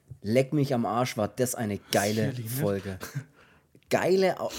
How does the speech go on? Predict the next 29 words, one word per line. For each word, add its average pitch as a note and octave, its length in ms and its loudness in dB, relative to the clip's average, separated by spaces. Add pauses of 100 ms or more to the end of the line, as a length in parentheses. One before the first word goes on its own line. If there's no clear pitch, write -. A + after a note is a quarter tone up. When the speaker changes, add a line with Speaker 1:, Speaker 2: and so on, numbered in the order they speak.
(300)
Speaker 1:
du, C3 120 0
das - 340 -2
ist C3 160 -2
wirklich A#2+ 340 -4
geil G2 240 -4
gemacht, F#2+ 300 -8
das G2+ 100 -8
Autopsie-Zeugs. G2 1000 -8
Also G#2+ 280 -2
wirklich, A#2+ 300 0
was A#2+ 180 -2
die A#2+ 100 -2
da A2 100 0
machen, B2 540 0
und G#2+ 120 -6
es G2 100 -6
ist G#2+ 100 -6
eine G#2 120 -2
geile B2+ 480 0
Geschichte, A#2 680 -2
die G#2+ 200 -4
auch - 280 -6
echt, - 340 -8
wo B2 80 -4
du A2+ 100 -4
dir G#2+ 120 -8
denkst, A#2 340 -4
„Hui, E4 680 0
geil.“ - 300 -6